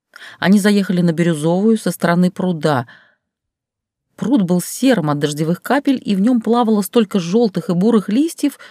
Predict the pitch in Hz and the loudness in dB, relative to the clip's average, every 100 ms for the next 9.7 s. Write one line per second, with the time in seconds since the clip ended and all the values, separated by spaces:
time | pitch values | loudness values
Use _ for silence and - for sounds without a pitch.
0 | - - 226 - 226 - 208 202 196 240 | -20 0 0 0 -4 0 0 0 0 -2
1 | 196 - 226 214 - 233 196 220 - 233 | -6 -6 -4 -2 -2 -2 -2 -4 -4 -2
2 | 220 185 175 131 117 _ _ _ _ _ | -2 -2 -4 -4 -6 _ _ _ _ _
3 | _ 117 131 139 135 123 - - 190 - | _ -2 0 0 0 -4 -4 -4 -2 -2
4 | 190 180 _ _ _ 139 151 151 147 147 | -4 -4 _ _ _ -4 -2 0 -2 -2
5 | 151 151 147 156 151 147 151 147 _ _ | -2 -2 -4 -4 -4 -2 -4 -8 _ _
6 | _ - _ - 160 - 185 175 - - | _ -20 _ -6 -4 -2 0 -2 -4 -2
7 | 220 - 208 202 185 165 156 170 175 185 | -2 -2 -4 -4 -4 -8 -4 -2 0 -2
8 | 202 180 - 165 170 180 147 151 160 160 | -2 -8 -4 -2 0 0 -2 -4 -4 -4
9 | 165 175 165 160 123 107 | -4 -4 -4 -2 -4 -6